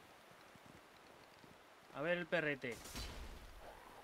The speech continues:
A la mierda el perrete.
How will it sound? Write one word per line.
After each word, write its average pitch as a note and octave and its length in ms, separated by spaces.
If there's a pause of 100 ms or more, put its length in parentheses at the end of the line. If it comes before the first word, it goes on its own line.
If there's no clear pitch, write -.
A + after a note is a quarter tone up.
(3750)
A C3 100
la B2 120
mierda E3 300
el D#3+ 80
perrete. B2 540